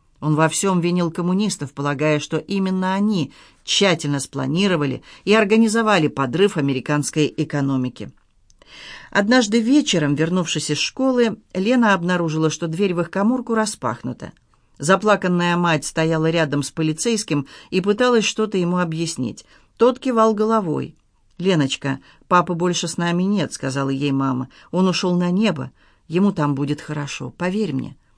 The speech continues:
«Он больше не сможет со мной играть?» — спросила Лена. «Не сможет. Поверь, так лучше. Мы будем за него молиться».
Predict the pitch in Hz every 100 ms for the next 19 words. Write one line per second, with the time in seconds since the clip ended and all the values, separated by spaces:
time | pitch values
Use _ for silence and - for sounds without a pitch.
0 | _ _ _ _ - 147 156 165 180 180
1 | 175 196 190 185 190 190 190 190 - 170
2 | 196 277 - - 147 - 143 143 135 123
3 | 113 - _ _ _ 165 175 - 254 196
4 | 135 - _ _ _ 208 240 254 - 165
5 | 202 233 - 151 156 165 180 185 190 202
6 | 214 214 220 269 262 - -